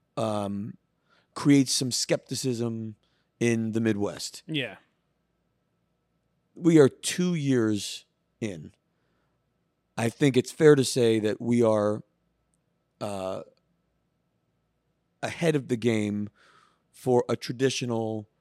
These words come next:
Speaker 1: premium
Speaker 2: Absolutely.
Speaker 1: cigar startup two years in.
Speaker 2: Absolutely.
Speaker 1: But regardless of how much time we have behind us, what is evident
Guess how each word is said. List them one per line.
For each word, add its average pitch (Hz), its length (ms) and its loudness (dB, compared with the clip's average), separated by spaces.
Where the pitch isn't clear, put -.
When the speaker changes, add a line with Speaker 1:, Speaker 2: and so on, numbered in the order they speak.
Speaker 1:
premium 139 300 0
Speaker 2:
Absolutely. 120 80 -10
Speaker 1:
cigar 117 260 -2
startup 107 480 -6
two 113 160 -10
years 98 300 -4
in. 90 320 -10
Speaker 2:
Absolutely. 120 500 -16
Speaker 1:
But 120 460 4
regardless 135 500 6
of 113 100 -4
how 117 420 2
much 123 320 -2
time 117 220 0
we 110 120 0
have 104 260 -4
behind 113 400 -4
us, - 380 -8
what 117 240 2
is 110 100 0
evident 110 440 2